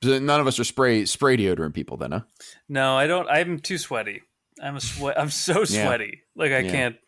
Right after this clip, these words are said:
Speaker 2: It doesn't work.
Speaker 1: I think there's a period of time, like, between the ages of, like, sixteen and twenty-two where that's the sweet spot for using, like, Axe body spray.
Speaker 2: Mm-hmm.
Speaker 1: And then once, once you get over that, you're like, "Okay, this isn't practical anymore."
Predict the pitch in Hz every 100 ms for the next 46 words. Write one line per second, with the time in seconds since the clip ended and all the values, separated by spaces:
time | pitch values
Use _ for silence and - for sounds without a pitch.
0 | - 139 - 135 123 107 - - _ _
1 | _ _ _ _ _ _ - - - 269
2 | 247 143 180 175 143 113 - 117 110 98
3 | - 104 - - 120 113 95 104 98 92
4 | 92 - - - - 110 95 90 - 101
5 | 90 - 98 90 78 - _ _ _ _
6 | 101 98 90 87 82 80 _ _ 113 104
7 | - 104 95 101 - 107 104 - 98 92
8 | 92 95 92 - 92 92 - 95 87 95
9 | - 107 104 107 - - 143 131 113 -
10 | _ - 160 170 180 - 202 202 180 143
11 | 131 123 117 107 101 120 110 104 101 123
12 | 101 87 92 95 85 76 73 76 - 80
13 | 73 73 73 78 76 73